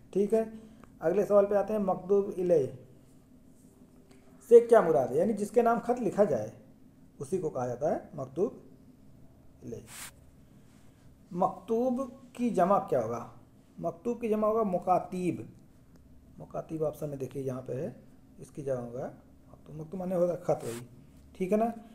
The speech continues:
आगे आते हैं, करीब की ज़िद क्या होगी? करीब, बईद, बईद इसमें है नहीं, नज़दीक, करीब, पास, तो इनमें से कोई नहीं होगा, ठीक है ना?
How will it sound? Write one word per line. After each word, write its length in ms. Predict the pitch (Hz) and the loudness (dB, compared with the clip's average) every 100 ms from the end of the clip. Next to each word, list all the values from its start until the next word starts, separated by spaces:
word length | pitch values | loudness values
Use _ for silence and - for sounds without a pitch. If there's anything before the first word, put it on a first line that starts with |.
| - - - | -20 -20 0
आगे 220 | 170 190 | 2 4
आते 240 | 202 196 202 | 2 2 0
हैं, 380 | 208 254 - - - - | 0 -2 -8 -20 -20 0
करीब 480 | 196 185 214 247 233 - | 4 6 4 0 -2 -4
की 160 | 208 190 | -4 -2
ज़िद 280 | 160 196 156 | 2 0 2
क्या 120 | 147 | 0
होगी? 320 | 123 113 117 120 - - - - - - - - - - - - - - - - - - - - - | 0 -4 -10 -14 -20 -20 -20 -20 -20 -20 -20 -20 -20 -20 -20 -20 -20 -20 -20 -20 -20 -20 -20 -20 -6
करीब, 420 | 151 156 160 151 120 127 | -4 -4 -6 -6 -8 0
बईद, 560 | 143 147 160 143 123 - - - - - - - - - - - - - - - | 0 0 -2 -4 -6 -12 -20 -20 -20 -20 -20 -20 -20 -20 -20 -20 -20 -20 -20 -18
बईद 360 | 139 139 151 151 | -6 -6 -4 -10
इसमें 260 | 131 160 | -12 -12
है 180 | 135 165 | -10 -8
नहीं, 220 | 165 160 156 - - - | -8 -10 -14 -20 -20 -14
नज़दीक, 540 | 143 135 139 160 160 - | -10 -10 -10 -10 -10 -10
करीब, 360 | 135 156 - 156 | -10 -10 -12 -10
पास, 240 | 165 - - | -8 -10 -6
तो 60 | 226 | -2
इनमें 220 | 214 220 | 0 -2
से 120 | 214 | -4
कोई 280 | 214 180 170 | -2 0 0
नहीं 180 | 135 131 | 0 -6
होगा, 280 | 131 135 135 - - | -8 -8 -10 -16 -2
ठीक 120 | 185 | 2
है 60 | |
ना? 140 | 233 | 2